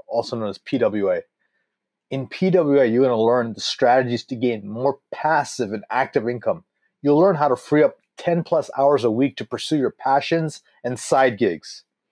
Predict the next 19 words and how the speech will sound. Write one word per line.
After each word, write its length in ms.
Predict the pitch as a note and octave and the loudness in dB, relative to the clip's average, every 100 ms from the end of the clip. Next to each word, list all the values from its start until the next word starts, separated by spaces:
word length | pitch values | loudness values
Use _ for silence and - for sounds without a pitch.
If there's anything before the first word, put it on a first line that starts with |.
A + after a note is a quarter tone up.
| _ _ _ _ - | _ _ _ _ -12
If 120 | A#2 | -2
this 240 | A3 - | -2 -2
resonates 480 | A#2+ A#2+ C3 C#3+ D#3+ | -2 0 2 2 2
with 160 | D#3 D#3 | 0 0
you, 220 | F3 F#3 _ | 0 0 _
then 120 | - | -2
I 40 | B2+ | 2
wanna 220 | D3+ E3 | 2 0
personally 480 | - - F#3 F3+ D3+ | -4 0 0 2 0
invite 320 | A2+ B2+ A#2+ | 2 0 0
you 80 | A#2 | -4
to 80 | A2+ | -4
join 320 | - B2 A2+ | 0 0 0
our 160 | G2+ | -2
elite 420 | G#2 A#2 B2+ F3 - | -2 0 0 0 -6
community 460 | C3+ A#2+ A#2 A#2+ | -8 -4 -4 -4
of 120 | A2 | -6
high-achieving 840 | E2+ - C#3 C#3+ D3 B2 - B2+ A#2 | -10 -4 0 2 2 -2 -4 -2 0
doctors 560 | A#2 A#2 - A2 G2+ | 0 0 -2 -10 -10